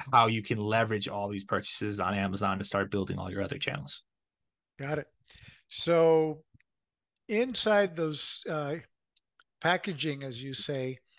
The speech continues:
Speaker 2: or, or in the, lem-, again, excuse my ignorance for, uh, on, uh, online or sales on Amazon, but can, can, uh, would they be, would anyone be able to use, for example, the Marketing Boost incentives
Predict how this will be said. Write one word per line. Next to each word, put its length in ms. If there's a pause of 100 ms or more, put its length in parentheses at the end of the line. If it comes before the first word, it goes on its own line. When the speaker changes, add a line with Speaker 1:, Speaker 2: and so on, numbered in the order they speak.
(260)
Speaker 2:
or, 260 (100)
or 160
in 180
the, 220 (180)
lem-, 300 (320)
again, 360
excuse 340
my 140
ignorance 460
for, 400
uh, 140
on, 380 (380)
uh, 180
online 640 (100)
or 140
sales 460
on 140
Amazon, 360 (380)
but 120
can, 400
can, 480
uh, 360 (160)
would 180
they 140
be, 340
would 140
anyone 260
be 140
able 160
to 60
use, 460
for 220
example, 400
the 60
Marketing 440
Boost 280
incentives 720